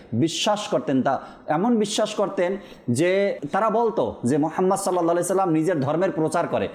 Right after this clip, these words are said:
এটা বলতো, কিন্তু পাশাপাশি নবী পাক সাল্লাল্লাহু আলাইহি সাল্লামের কাছে তাদের আমানতগুলো রেখে যেত।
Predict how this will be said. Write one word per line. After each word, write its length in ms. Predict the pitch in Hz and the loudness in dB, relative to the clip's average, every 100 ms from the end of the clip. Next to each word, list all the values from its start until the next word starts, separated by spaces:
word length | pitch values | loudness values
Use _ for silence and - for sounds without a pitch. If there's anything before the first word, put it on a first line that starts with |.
| - - | -12 -4
এটা 240 | 165 196 | -2 0
বলতো, 440 | 226 202 143 107 - - | 0 0 0 -2 -4 -4
কিন্তু 240 | 185 196 233 | -2 2 0
পাশাপাশি 680 | - 170 196 180 196 226 220 | 0 -2 -2 -2 0 2 4
নবী 280 | 170 156 202 - | 4 2 0 0
পাক 140 | 190 | -4
সাল্লাল্লাহু 400 | - 185 170 151 | 0 0 2 2
আলাইহি 140 | 160 160 | 0 2
সাল্লামের 280 | 156 156 151 | 0 0 0
কাছে 220 | 151 170 | 0 0
তাদের 220 | 160 165 - | 2 0 0
আমানতগুলো 580 | 131 135 147 135 139 135 | 0 0 0 2 2 2
রেখে 240 | 110 123 | 0 0
যেত। 240 | 110 98 | 0 0